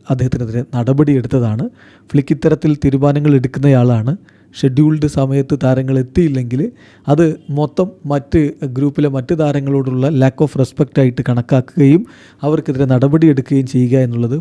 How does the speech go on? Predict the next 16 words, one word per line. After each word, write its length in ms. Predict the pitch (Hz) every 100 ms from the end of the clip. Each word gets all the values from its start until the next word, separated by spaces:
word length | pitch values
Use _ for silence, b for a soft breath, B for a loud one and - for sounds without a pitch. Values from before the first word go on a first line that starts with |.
| -
ഫ്ലിക്ക് 300 | 131 127 143
സ്ഥിരമായിട്ട് 460 | 143 131 127 123 -
ചെയ്യുന്നതാണ്. 400 | 147 139 160 123 131
അതുകൊണ്ട് 260 | 135 147 131
തന്നെ 160 | 120 139 B B B -
അത്തരത്തിലുള്ള 440 | 135 156 151 151 139
നടപടിയുടെ 480 | 135 147 160 170 160 135
ഭാഗമായിട്ടാണ് 760 | 131 143 151 139 135 127 113 131 - 139
ഇപ്പോൾ 260 | - 147 120 165 b b b - 123
റാഫീഞ്ഞയെ 600 | 131 131 170 143 127 127 117
ബെഞ്ചിലിരുത്തിയത് 800 | 135 135 160 147 117 - 131 127 127 - 131
എന്നാണ് 380 | 123 135 113 135 214 b b -
സ്പാനിഷ് 400 | - 131 127 - 131
മാധ്യമങ്ങളുടെ 680 | 131 127 160 135 120 123 165
റിപ്പോർട്ട്. 340 | 175 175 147 - - _ _ _ _ _ _ _ _ - 160
എന്നാൽ 240 | 131 131